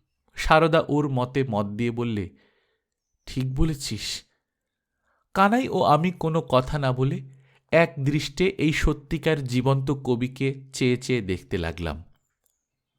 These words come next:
আমাদের কত ভাগ্যি যে আমরা এমন মাস্টার পেয়েছি। একটু পরে কানাই বললে, "কিন্তু ভাই, সন্ধে হলো, ওকে না ডাকলে আমাদের উপায় কি হবে? ডাকি ওকে, কি বলিস?"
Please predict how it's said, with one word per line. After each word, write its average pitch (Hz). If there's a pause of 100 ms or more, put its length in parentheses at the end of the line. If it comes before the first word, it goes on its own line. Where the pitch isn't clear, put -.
(360)
আমাদের 160 (100)
কত 135
ভাগ্যি 107 (260)
যে 117
আমরা 117
এমন 107
মাস্টার 98
পেয়েছি। - (1000)
একটু 135
পরে 117
কানাই 120
বললে, 117 (880)
"কিন্তু 165
ভাই, 160
সন্ধে 147
হলো, 113 (280)
ওকে 160
না 165
ডাকলে 175
আমাদের 170
উপায় 180
কি 180
হবে? 104 (840)
ডাকি 131
ওকে, 135
কি 165
বলিস?" 156